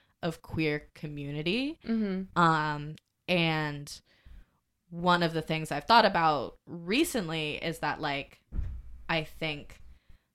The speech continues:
Speaker 1: that was one of the reasons why it made me, like, ha-, made it m-, me harder to come out as a non-binary, because I felt that, like, I hadn't gone through that.
Speaker 2: Yeah.
Speaker 1: Um,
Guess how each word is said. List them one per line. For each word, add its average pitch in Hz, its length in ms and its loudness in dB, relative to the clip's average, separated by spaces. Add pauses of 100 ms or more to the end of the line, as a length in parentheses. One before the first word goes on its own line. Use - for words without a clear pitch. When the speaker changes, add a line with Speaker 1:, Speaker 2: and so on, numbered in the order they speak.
(180)
Speaker 1:
that 160 200 0
was 165 140 -4
one 165 140 -6
of 156 80 -8
the 156 80 -8
reasons 156 380 -10
why 151 160 -2
it - 220 -8
made 151 840 -6
me, 160 760 -8 (340)
like, 196 380 0
ha-, - 220 -6
made 170 280 -2
it - 100 -4
m-, 160 100 -8 (120)
me 170 300 -4
harder 156 340 -2
to 151 240 -10 (140)
come 156 200 -14
out 147 320 -6 (140)
as 127 480 -6
a - 120 -12
non-binary, 160 840 -2
because 240 280 -4
I 170 120 0
felt 156 380 -2
that, - 140 -8
like, 139 320 -6 (640)
I 160 180 6
hadn't 156 460 -2 (260)
gone 147 400 -4
through 202 240 -8
that. 269 500 -2 (180)
Speaker 2:
Yeah. 160 560 0
Speaker 1:
Um, 143 200 -10